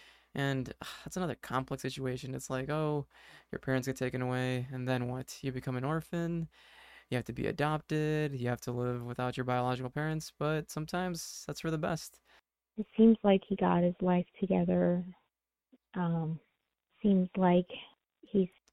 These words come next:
Speaker 1: Yeah, great for him, right?
Speaker 2: struggled a lot with his mental health. I found out later he was abused by our neighbor, so I understand now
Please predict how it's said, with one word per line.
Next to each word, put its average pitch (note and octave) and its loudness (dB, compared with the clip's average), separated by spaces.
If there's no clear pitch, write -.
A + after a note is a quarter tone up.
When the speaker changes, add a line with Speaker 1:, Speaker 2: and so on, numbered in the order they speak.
Speaker 1:
Yeah, C3 0
great C3 2
for C3 -2
him, B2+ 0
right? B2+ -4
Speaker 2:
struggled F3 2
a E3+ 0
lot E3+ 2
with F3+ -4
his F3+ 0
mental F3 0
health. E3+ 0
I F#3+ -2
found F3 2
out E3 2
later F3 2
he F3+ 4
was F3 2
abused F3 2
by F3 4
our E3 4
neighbor, E3+ 4
so E3+ 2
I F#3 2
understand E3 0
now E3 0